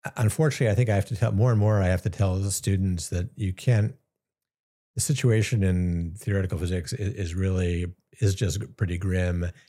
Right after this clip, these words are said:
And this job situation you're putting yourself in really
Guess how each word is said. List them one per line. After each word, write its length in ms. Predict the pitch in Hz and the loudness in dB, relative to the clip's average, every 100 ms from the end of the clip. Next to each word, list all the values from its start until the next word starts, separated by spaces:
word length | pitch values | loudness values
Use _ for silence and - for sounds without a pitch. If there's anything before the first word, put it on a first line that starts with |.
| _ | _
And 400 | 104 101 101 98 | -2 0 2 0
this 220 | 87 90 - | 0 -4 -2
job 540 | - 98 104 101 90 - _ _ _ _ - | 0 2 2 0 -2 -8 _ _ _ _ -12
situation 520 | - 104 98 90 101 | -6 -4 -2 -2 -2
you're 120 | 87 | -2
putting 320 | 82 - 92 92 | -4 -2 -2 -2
yourself 460 | 82 90 87 80 | -6 -6 -8 -8
in 340 | 87 80 80 87 _ _ _ _ _ _ _ _ _ _ | -10 -10 -12 -14 _ _ _ _ _ _ _ _ _ _
really 720 | - 104 101 95 87 85 85 | 0 2 2 0 -2 -4 -6